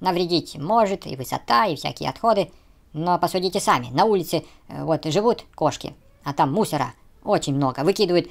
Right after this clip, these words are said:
все подряд. Даже некоторые мусор этот не доносят до контейнеров. Все вот прям во дворе могут кинуть. А там и кости, и батарейки,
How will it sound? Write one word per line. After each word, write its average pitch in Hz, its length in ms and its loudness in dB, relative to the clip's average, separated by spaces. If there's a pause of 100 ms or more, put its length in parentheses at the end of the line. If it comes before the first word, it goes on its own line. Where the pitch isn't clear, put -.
(160)
все 240 200 0
подряд. 196 360 2 (300)
Даже 180 220 0
некоторые 190 480 0 (140)
мусор 202 340 0
этот 156 180 -2
не 196 80 -4
доносят 208 480 0
до 170 160 -6
контейнеров. 190 560 0 (180)
Все 247 200 -2
вот 170 120 0
прям 151 160 0
во 165 80 4
дворе 160 240 2
могут 120 240 -14 (400)
кинуть. 165 300 -2 (220)
А 160 100 -8
там 139 160 -2
и - 20 -4
кости, 190 480 -2 (160)
и 139 80 -8
батарейки, 185 640 0